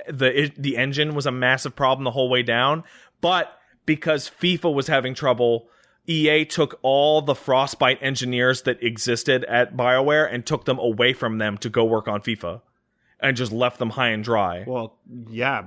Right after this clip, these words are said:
Speaker 2: 'cause
Speaker 1: 'Cause fifa.
Speaker 2: fifa's the blood.
Speaker 1: But it means, like, they had people that were good, like, at, at BioWare that could fix the engine, and now they didn't.
Speaker 2: fifa is the truth, the light, and the way.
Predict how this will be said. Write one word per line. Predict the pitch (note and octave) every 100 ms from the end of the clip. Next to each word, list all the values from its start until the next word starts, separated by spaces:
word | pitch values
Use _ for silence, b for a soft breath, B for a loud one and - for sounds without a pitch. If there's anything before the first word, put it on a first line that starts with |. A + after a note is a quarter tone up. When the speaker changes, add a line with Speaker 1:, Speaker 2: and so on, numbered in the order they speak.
| A2+
Speaker 2:
'cause | A2+
Speaker 1:
'Cause | A2 C3+
fifa. | C#3 A#2+ F#2 F#2
Speaker 2:
fifa's | - C3+ A#2+ A#2+ G2
the | A2
blood. | G#2+
Speaker 1:
But | C#3 D3+
it | D3+
means, | D3+ D3+
like, | C#3 C3 A#2
they | C3+ C3
had | C3
people | B2+ C#3+ C3+ C3
that | B2 A2
were | A#2 B2+ C#3
good, | C#3+ D3 C#3
like, | C#3 C3 -
at, | C3 E3 F#3 -
at | F#3+ G3+
BioWare | G3+ C#4 A3 A#2+
that | B2+ -
could | D#3 -
fix | D#3+ D3+
the | D3+
engine, | E3 G3+ G#3
and | D3 C3+ B2+ C#3
now | C#3 C3+
they | B2+
didn't. | B2 G#2+
Speaker 2:
fifa | G2 C#3 B2+ C3
is | B2 A2+
the | A#2
truth, | - B2+ -
the | A2+
light, | A2
and | G2+
the | G#2+
way. | A2+ B2 F#2 B2+